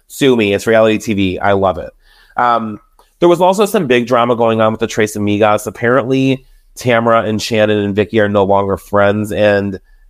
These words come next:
Vicky and Shannon are doing a tour without Tamra, but Tamra's also going on tour with the Trace, or with Two T's. Um, they're going back and forth at each other online and, like,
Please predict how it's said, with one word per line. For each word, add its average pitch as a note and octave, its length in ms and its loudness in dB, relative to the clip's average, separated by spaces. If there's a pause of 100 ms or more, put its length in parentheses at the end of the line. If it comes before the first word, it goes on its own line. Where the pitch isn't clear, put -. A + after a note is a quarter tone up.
(120)
Vicky A2 380 -2
and G#2+ 120 0
Shannon G#2+ 280 0
are G#2 100 2
doing G#2 320 0
a G2 60 -4
tour A2 640 2
without G2 600 -4 (280)
Tamra, G#2+ 500 0
but G2+ 160 -2
Tamra's G#2 320 -4
also G#2 260 -2
going G#2 220 0
on G2 120 0
tour G#2 260 0
with F#2+ 180 -2
the G#2+ 80 -10
Trace, - 300 -6
or A2+ 180 2
with A2 240 0 (480)
Two A#2 220 0
T's. G#2+ 580 -2 (400)
Um, G#2+ 440 -2
they're B2 120 0
going D3+ 280 0
back B2+ 220 0
and A#2 120 -6
forth A2+ 220 0
at A2 100 0
each A2+ 180 -4
other A2 300 0
online G2 680 0
and, G2+ 300 -4
like, F#2+ 400 -4